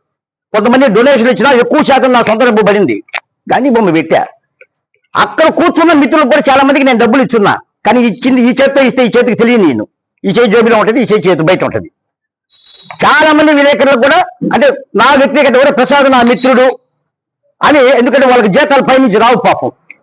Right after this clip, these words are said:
ఎవరో ఒకరు యాడ్ డబ్బులు ఏదో ఇస్తారు. అటువంటి మిత్రులు నా దగ్గరకు వచ్చినప్పుడు ఏ ఒక్కరి వాళ్ళే కాదు, ఎవరు ఏ విధంగా నా అడ్రస్ తెలుసుకొని ఎక్కడో వినుకొని నుంచి మా ఆరోగ్య మిత్రులు ఇద్దరు లెక్కలు చేస్తుంటారు, నా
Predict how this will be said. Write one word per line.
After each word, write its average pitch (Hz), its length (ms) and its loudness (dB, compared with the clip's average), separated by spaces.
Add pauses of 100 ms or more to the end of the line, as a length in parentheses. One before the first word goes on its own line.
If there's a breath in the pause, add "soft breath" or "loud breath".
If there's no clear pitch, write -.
(140)
ఎవరో 254 180 2
ఒకరు 240 240 2
యాడ్ 220 240 0
డబ్బులు 220 220 0
ఏదో 226 180 2
ఇస్తారు. 202 260 0
అటువంటి 262 280 0
మిత్రులు 262 280 0
నా 254 80 2
దగ్గరకు 240 300 0
వచ్చినప్పుడు 220 400 -2
ఏ 220 120 2 (120)
ఒక్కరి 214 200 -4 (280 loud breath)
వాళ్ళే 233 420 2
కాదు, - 200 0 (500)
ఎవరు 240 420 2
ఏ 240 240 2
విధంగా 254 360 2
నా 214 160 0
అడ్రస్ 233 460 0
తెలుసుకొని 233 380 0
ఎక్కడో 226 240 0
వినుకొని 226 400 0
నుంచి 220 220 -2
మా 214 120 0
ఆరోగ్య 220 400 2
మిత్రులు 202 260 -2
ఇద్దరు 202 180 0
లెక్కలు 214 340 0
చేస్తుంటారు, 147 420 -2 (260 loud breath)
నా 190 80 0